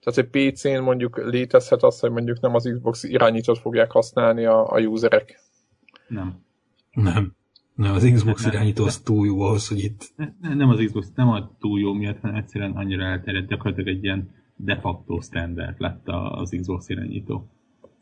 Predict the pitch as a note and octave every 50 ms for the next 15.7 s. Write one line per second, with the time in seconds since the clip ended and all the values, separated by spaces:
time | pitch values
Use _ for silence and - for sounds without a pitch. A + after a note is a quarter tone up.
0 | _ _ _ _ _ - - C3 A2 G#2 B2 C3+ C#3 C3+ D#3 D#3+ D#3+ D3+ D3+ D#3+
1 | D#3 D#3+ - - _ _ - - D3 - D#3 D3+ D3+ D3+ D#3 D3 D3+ D3+ D3+ D#3
2 | D3+ D3 D3+ D3 D3 C#3 C#3+ C#3+ C#3 C3 C3 B2+ B2+ B2+ B2 A#2+ A#2 A#2 A2+ -
3 | - A#2+ A#2 A#2 A2+ - - A#2+ A#2 B2 A#2 A#2+ A#2+ A#2 - - - - - _
4 | _ _ - - B2 A#2+ A2+ A2+ - - - A#2 A2+ A2+ - - C3+ C3 B2+ -
5 | C3 B2 - - - B2 A#2+ A#2+ A#2+ A#2+ A#2+ A#2+ A#2+ A#2 A#2+ A#2+ B2 B2+ B2+ A#2+
6 | - - A#2+ A2+ A#2 A#2 A2+ A#2 - B2+ A#2 - A#2 A#2 - A2+ A2+ A2 - -
7 | A2 - - A2 G#2+ A2 A2 A2 - - A2+ A2+ A#2+ A2 - A2+ A2+ - - A#2+
8 | A2+ A2+ A#2 A2 - A2 A2 G#2+ - A2+ A2+ - - A#2 A2+ - A#2+ A2 - -
9 | A2 A2 A#2 - A2+ A2+ A2+ - - A2 A2 A2+ A2+ A2+ A2+ A2+ - - - _
10 | - - - - - - - - - - _ _ _ _ - - F#2+ A2+ A2+ A2+
11 | A2 A2+ A2 A2 A2 A2 G#2+ - A2 A2+ A#2 A#2 A#2 A2+ A2+ A2+ - - - B2
12 | A#2 A2+ A2+ - A2+ A2+ A2 A2 A2 A2+ - - A#2 A2+ - - - A2+ - -
13 | A2 - - - A#2+ A2+ A2 A2 A2 G#2+ A2+ A2 - - A2+ A2+ A2+ A#2 A#2 B2
14 | A#2 A2+ - A#2+ A#2 - C3+ C3 B2 A#2 A#2+ A#2 - B2 A2+ A2+ A#2 A2+ A2 G#2+
15 | G#2+ A2 G#2+ G#2+ - G#2+ A2 A2+ - A2 G#2+ G#2+ G#2+ G#2